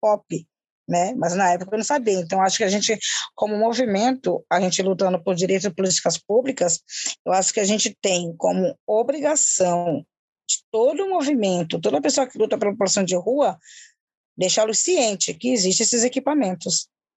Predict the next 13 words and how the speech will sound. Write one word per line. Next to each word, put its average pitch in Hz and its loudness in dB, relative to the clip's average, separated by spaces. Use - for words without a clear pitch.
né? 175 0
E 185 2
a - 2
gente 185 0
tá 202 0
também 190 -2
conscientizando 208 0
a 175 2
eles 208 2
que - 0
esse 202 2
equipamento 208 0
é 170 -2